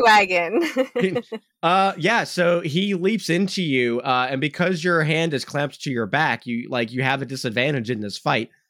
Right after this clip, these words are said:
Speaker 2: Um,
Speaker 1: Mm-hmm.
Speaker 2: and he, he, you guys barrel off of the wagon, like, your arm gets hooked for a minute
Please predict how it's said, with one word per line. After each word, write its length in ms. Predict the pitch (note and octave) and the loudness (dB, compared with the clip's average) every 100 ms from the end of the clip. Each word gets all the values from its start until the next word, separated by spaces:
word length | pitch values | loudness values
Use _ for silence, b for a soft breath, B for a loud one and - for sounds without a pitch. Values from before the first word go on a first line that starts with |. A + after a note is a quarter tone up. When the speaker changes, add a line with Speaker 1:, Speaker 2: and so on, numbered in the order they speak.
| _ _ - | _ _ -6
Speaker 2:
Um, 520 | B2 B2 A#2+ A#2 A2+ | -2 0 0 0 -2
Speaker 1:
Mm-hmm. 280 | A3+ G2+ G#3+ - | -4 -6 -8 -2
Speaker 2:
and 280 | C3 C3 B2 | 0 0 -2
he, 240 | D3 D#3+ - | -4 -4 -8
he, 160 | B2+ C#3 | -8 -4
you 200 | C3 C#3+ | -2 0
guys 240 | D3 C#3 | 0 -2
barrel 360 | A2 C#3 D#3 D3 | -2 -2 0 2
off 220 | D3+ D3 | 0 0
of 60 | C#3 | -2
the 120 | C3 | 0
wagon, 480 | B2+ C3 C3 C3+ C3 | 0 0 0 -2 -2
like, 280 | B2 A#2+ C3+ | -2 -2 -4
your 120 | C3 | -2
arm 220 | C#3 C#3+ | -2 0
gets 220 | C#3+ - | -2 -4
hooked 180 | D3 - | -6 -6
for 140 | - B2+ | -4 -2
a 40 | |
minute 320 | B2 B2 A#2+ | -2 -2 -4